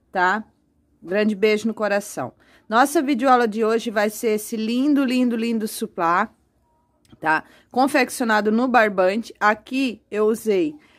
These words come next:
a cor amarelo forte, cor treze, da Eco Brasil, da Barbante Soberano, tá? Gente, se vocês não tão achando na cidade de vocês pra vender os barbantes Eco Brasil,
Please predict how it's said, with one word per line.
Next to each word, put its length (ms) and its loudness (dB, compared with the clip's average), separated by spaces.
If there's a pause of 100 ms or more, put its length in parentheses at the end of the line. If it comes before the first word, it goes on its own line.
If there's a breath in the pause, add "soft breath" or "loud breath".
(240 soft breath)
a 160 2
cor 420 -2
amarelo 680 2
forte, 760 -2 (380)
cor 240 2
treze, 720 0 (340 soft breath)
da 160 4
Eco 300 2
Brasil, 400 -2
da 140 0
Barbante 420 0
Soberano, 640 -2
tá? 260 -4 (280 soft breath)
Gente, 400 0
se 120 -6
vocês 380 0
não 220 2
tão 160 2
achando 360 0
na 140 0
cidade 340 -2
de 120 -6
vocês 440 -2
pra 280 4
vender 400 -2
os 80 -6
barbantes 460 -4
Eco 260 -4
Brasil, 560 -2